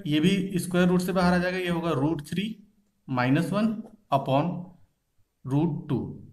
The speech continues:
अब हम देख रहे हैं कि दोनों का जो है वो डिनोमिनेटर same है, तो फिर numerator सीधे जुड़ जाएगा, यानी कि ये हुआ root three plus one plus root three minus one, और जो denominator है वो एक ही हो गया दोनों के लिए,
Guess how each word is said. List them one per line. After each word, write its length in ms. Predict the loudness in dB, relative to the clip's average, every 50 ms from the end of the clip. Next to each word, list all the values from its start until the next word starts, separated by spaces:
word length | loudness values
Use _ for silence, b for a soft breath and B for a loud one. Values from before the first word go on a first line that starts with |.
| _ _ _ _ _ _ _ _ _ _ -20 _ _ _ _ _ _ _ _ _ 2
अब 360 | 4 4 4 2 -2 -6 -6 -2
हम 140 | 2 4 4 6
देख 160 | 4 4 4
रहे 160 | 4 4 4
हैं 80 | 2 0
कि 100 | 0 -2
दोनों 320 | 0 2 4 4 6 4 4
का 120 | 4 2 2
जो 120 | 2 4
है 120 | 4 4 4
वो 100 | 2 2
डिनोमिनेटर 600 | 0 0 0 2 2 4 4 4 4 2 2 0 -2
same 260 | -2 -2 -2 -2 -2
है, 340 | 0 -2 -2 -4 -4 -8 -10
तो 120 | -10 -6
फिर 160 | -2 0 2 4
numerator 400 | 6 6 8 8 6 6 4 2
सीधे 260 | 0 0 0 0 0 0
जुड़ 180 | -2 -4 -4
जाएगा, 360 | -2 0 0 0 0 -2 -4 -4 0
यानी 180 | 0 0 0
कि 100 | 0 0
ये 60 | -4
हुआ 140 | -2 -2 -2 -2
root 260 | 0 0 0 0 -2 -6
three 180 | -4 0 0 0 0 0 -4 -8 -14 _ _ _ _ _ _ _ _ _ -4 0
plus 240 | 2 2 2 2 2
one 180 | 2 4 4 4 2 -2 -6 -8 -14 -18 _ -20 _ _ _ _ -14 -6 -2
plus 260 | 0 0 0 2 0
root 260 | 2 2 2 2 2 0 -4
three 180 | 0 2 2 2 2 -2 -6 -10 -12 -18 _ _ _ _ _ _ -2
minus 400 | 2 4 4 4 4 4 2 0
one, 200 | 0 0 2 0 -2 -4 -10 -14 _ _ _ _ -20 -20 -16 _ -2
और 120 | 0 0
जो 120 | 2 2 2
denominator 680 | 2 2 2 4 4 4 4 4 4 4 2 0 0
है 100 | -2 -2
वो 140 | -2 -4 -4 -2
एक 220 | 0 -2 -2 -2
ही 140 | -2 -2 0
हो 160 | 0 0 -2
गया 120 | -2 -4 -4
दोनों 340 | -4 -2 -4 -2 -2 -4 -4
के 100 | -4 -6
लिए, 260 | -8 -10 -14 -16 -18